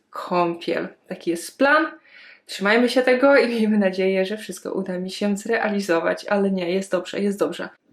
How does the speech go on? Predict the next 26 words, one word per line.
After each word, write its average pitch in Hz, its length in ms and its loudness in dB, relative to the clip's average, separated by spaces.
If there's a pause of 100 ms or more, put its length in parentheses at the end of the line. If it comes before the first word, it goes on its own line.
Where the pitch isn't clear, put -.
(140)
Wiecie 262 240 2
co? 262 220 4
Maciej 254 260 2
przed 240 180 0
chwilą 233 200 4
wrócił 220 240 2
z - 20 2
zakupów, 202 440 2
więc 294 180 6
pomyślałam, 233 440 2
że 208 100 2
zrobię 208 240 4
wam 202 140 0
taki 190 240 -10
szybciutki - 640 -2
food 208 340 2
haul. 208 360 4 (300)
To 262 140 4
są 269 140 4
dosłownie 240 360 2
zakupy 220 320 2
spożywcze 214 500 2
na 196 120 2
kilka 247 520 2
kolejnych 208 600 2
dni, 285 340 2